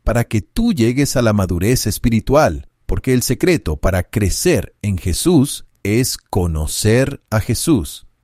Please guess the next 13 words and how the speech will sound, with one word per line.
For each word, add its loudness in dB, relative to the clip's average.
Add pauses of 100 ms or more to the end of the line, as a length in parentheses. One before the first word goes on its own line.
Lee 2
hoy 4
mismo 0
Colosenses 0
uno 0 (140)
y 0
léelo 2
como 0
algo 0
personal. -2 (120)
Conoce 0
a 0
Jesús -2